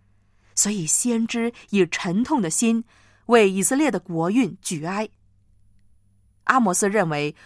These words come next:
公义是正当的司法程序，在城门口做法庭的审断处。何西阿更明确地说明，公平是君王和祭司执行法律的事情。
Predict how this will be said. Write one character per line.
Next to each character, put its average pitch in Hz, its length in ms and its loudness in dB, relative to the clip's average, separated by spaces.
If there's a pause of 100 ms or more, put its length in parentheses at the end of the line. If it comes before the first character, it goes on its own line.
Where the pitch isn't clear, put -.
(200)
公 226 200 4
义 226 140 2
是 190 180 0
正 254 280 0
当 190 180 0
的 160 80 -4
司 - 180 2
法 165 140 -2
程 156 240 -8
序， - 300 -4 (720)
在 240 200 4
城 202 300 -4
门 240 100 0
口 175 360 0
做 240 160 0
法 - 280 -4
庭 180 200 -6
的 190 100 2
审 185 240 -2
断 185 220 -6
处。 - 260 -4 (880)
何 226 240 0
西 262 200 -2
阿 240 220 4
更 254 220 -2
明 185 200 -2
确 214 140 -4
地 196 80 -2
说 269 220 -6
明， 175 340 -4 (300)
公 226 180 2
平 185 240 0
是 190 180 -2
君 339 300 0
王 165 180 0
和 180 160 -6
祭 185 240 -4
司 190 360 -2
执 190 260 0
行 180 300 -4
法 - 240 -10
律 185 100 -6
的 180 80 -6
事 202 140 -4
情。 147 360 -10